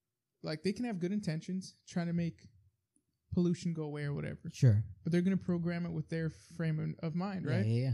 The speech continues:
Speaker 1: So
Speaker 2: Yeah.
Speaker 1: what's the A I gonna draw as a conclusion? Oh, well,
Speaker 2: Yeah.
Speaker 1: this country statistically creates more pollution than this country, so we should probably wipe out this country.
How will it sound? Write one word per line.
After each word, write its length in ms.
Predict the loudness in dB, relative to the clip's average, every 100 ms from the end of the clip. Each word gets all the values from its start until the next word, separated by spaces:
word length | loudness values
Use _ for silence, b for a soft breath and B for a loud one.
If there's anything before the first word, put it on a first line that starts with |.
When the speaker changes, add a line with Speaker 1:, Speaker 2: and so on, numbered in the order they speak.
| -2
Speaker 1:
So 120 | 0 2
Speaker 2:
Yeah. 20 |
Speaker 1:
what's 120 | 2
the 200 | -2 -4
A 60 | -6
I 40 |
gonna 180 | -4 -4
draw 200 | -4 -8
as 120 | -8
a 60 | -6
conclusion? 540 | -6 -2 -2 -2 -6 -8 _ -20 -18 -18 -18 -20 -20 -20 -20 _ -14 0
Oh, 100 | 2
well, 100 | 4
Speaker 2:
Yeah. 60 | 2
Speaker 1:
this 160 | -2
country 460 | -2 -2 -2 0 -2
statistically 840 | -2 -6 -6 -8 -8 -8 -6 -8 -10 _ _ _ _ _
creates 320 | 0 0 2
more 140 | -2 -2
pollution 400 | -2 -2 -2 -8
than 100 | -6
this 160 | -8
country, 380 | -4 -6 -6 -12
so 160 | -8 -6
we 160 | -6
should 160 | -6 -8
probably 240 | -8 -8
wipe 240 | -8 -10 -12
out 160 | -14
this 140 | -16 -16
country. 400 | -16 -16 -18